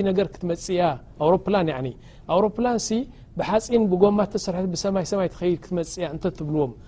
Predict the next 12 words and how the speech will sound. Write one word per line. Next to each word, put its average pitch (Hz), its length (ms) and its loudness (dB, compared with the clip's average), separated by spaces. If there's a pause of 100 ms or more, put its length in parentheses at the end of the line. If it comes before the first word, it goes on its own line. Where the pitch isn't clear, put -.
(140)
ሰሓባ 214 400 -2
ኣይርድእዎን 208 540 2
እዮም 151 120 -2
እዚ 143 100 -4
ነገር 135 260 -2
እዚ። 127 120 -6 (420)
ነዓም 160 240 -2 (380)
ወይ 220 160 10
ከዓኒ 240 400 0
ኣርባዕተ 202 460 2
ጎማ 214 300 4
ጌርካ 208 280 0